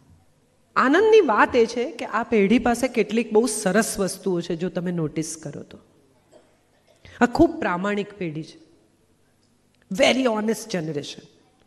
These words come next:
એ ક્યાંય કશું પણ જુઠ્ઠું બોલવા, છુપાવવા, તમે એને એમ કહો ને કે "તું એવું કહેજે કે હું પચાસ હજાર રૂપિયા પગાર કમાઉં છું", તો તમારો દીકરો તરત જ કહેશે, છોકરી કે "નથી કમાતો તો કેમ એવું કહેવાનું?" એને ખબર તો પડી જ જશે ને.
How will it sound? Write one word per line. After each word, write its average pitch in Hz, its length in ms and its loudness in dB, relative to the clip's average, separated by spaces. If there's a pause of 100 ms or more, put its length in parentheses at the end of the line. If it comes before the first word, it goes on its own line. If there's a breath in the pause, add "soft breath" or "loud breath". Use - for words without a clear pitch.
(1160 loud breath)
એ 262 100 6
ક્યાંય 262 400 6
કશું 240 360 0
પણ 240 240 0
જુઠ્ઠું 208 440 0
બોલવા, 208 360 2
છુપાવવા, 202 1040 -2 (240 loud breath)
તમે 220 260 4
એને 220 160 2
એમ 220 120 0
કહો 254 160 2
ને 247 120 0
કે 208 120 -6
"તું 214 140 -2
એવું 202 180 0
કહેજે 196 260 -2
કે 185 100 -10
હું 185 140 -8
પચાસ 180 320 -10
હજાર 180 180 -6
રૂપિયા 175 240 -2
પગાર 165 300 -2
કમાઉં 170 380 0
છું", - 240 -10 (240 loud breath)
તો 196 80 0
તમારો 196 280 2
દીકરો 202 360 6
તરત 208 340 6
જ - 160 2
કહેશે, 190 260 -2
છોકરી 196 360 -2
કે 240 140 0
"નથી 190 320 -4
કમાતો 262 360 -2
તો 269 100 -4
કેમ 320 220 0
એવું 196 220 4
કહેવાનું?" 151 420 -2 (680 soft breath)
એને 208 140 4
ખબર 208 280 2
તો 214 100 2
પડી 220 220 0
જ 214 80 -8
જશે 254 280 -2
ને. 151 140 -10